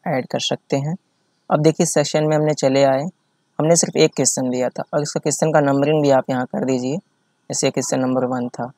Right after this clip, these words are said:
अब हमें और भी question करना चाहे आप इसको यहाँ से copy कर लीजिए, तो मैं copy कर लेता हूँ क्योंकि मुझे क्या है, option बार-बार choose करने पड़ते हैं। और ये टाइपोलॉजी इसकी कैसी, multiple choice, तो आप अभी इसको multiple choice ही रखिए। क्वेश्चन नंबर दो रखते हैं।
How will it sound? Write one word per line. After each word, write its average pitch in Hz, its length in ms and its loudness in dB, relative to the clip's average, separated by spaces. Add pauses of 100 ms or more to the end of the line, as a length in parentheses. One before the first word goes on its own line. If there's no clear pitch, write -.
(460)
अब 180 140 6
हमें 185 280 4
और 156 180 8
भी 175 100 0
question 165 300 0
करना 160 260 2
चाहे 135 240 2
आप 135 160 4
इसको - 180 0
यहाँ 131 180 2
से - 140 -2
copy 143 320 -2
कर 147 140 4
लीजिए, 147 380 0 (760)
तो 131 80 -2 (120)
मैं 156 140 0
copy 135 280 0
कर 135 140 0
लेता 135 240 0
हूँ 131 80 0
क्योंकि 143 200 0
मुझे 135 300 2
क्या 139 200 4
है, 143 220 0
option 139 320 0
बार-बार 131 320 4
choose 131 340 -4
करने 131 220 0
पड़ते 131 340 -4
हैं। 123 120 -4 (520)
और 160 140 4
ये 170 200 6
टाइपोलॉजी 156 560 6
इसकी 151 240 -2
कैसी, 151 360 4
multiple 135 420 0
choice, 135 340 -2
तो 156 80 2
आप 143 160 0
अभी 147 280 0
इसको - 220 -2
multiple 180 440 0
choice 131 380 0
ही - 100 -2
रखिए। 151 300 -6
क्वेश्चन 170 280 0
नंबर 165 240 2
दो 135 180 2
रखते - 300 -6
हैं। 120 140 -6